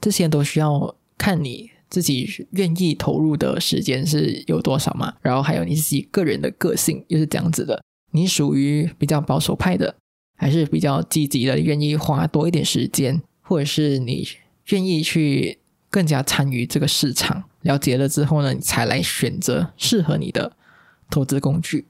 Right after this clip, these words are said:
然后我个人呢，是相信说，只要你多尝试啊，多了解不同的投资工具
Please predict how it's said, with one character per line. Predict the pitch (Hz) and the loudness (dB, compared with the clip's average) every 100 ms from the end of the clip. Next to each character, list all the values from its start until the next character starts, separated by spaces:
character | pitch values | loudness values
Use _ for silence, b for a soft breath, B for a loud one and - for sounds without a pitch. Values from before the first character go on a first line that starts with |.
| _ | _
然 | - 220 | -2 0
后 | |
我 | 170 | 2
个 | 202 | 2
人 | 214 139 | 2 2
呢， | 143 143 147 | 0 0 0
是 | 175 180 156 127 - _ | 0 0 2 -2 -6 _
相 | - 147 | -2 0
信 | 143 165 151 | 2 2 2
说， | 143 139 | 2 0
只 | 143 - | 0 0
要 | 139 151 143 151 156 _ _ _ _ _ _ - | 0 2 0 -2 -8 _ _ _ _ _ _ -2
你 | 147 147 - - | 0 0 -2 -2
多 | 156 147 | 0 0
尝 | - 131 | 2 2
试 | 147 180 | 2 2
啊， | 160 143 147 147 | 2 2 0 0
多 | 156 147 | 0 2
了 | 127 135 | 2 0
解 | - 135 107 - - | 0 0 0 -4 -2
不 | 208 | -2
同 | - | 0
的 | 147 | 0
投 | 143 - | 0 0
资 | - | -2
工 | 147 143 160 | -2 0 0
具 | - 147 | 0 -2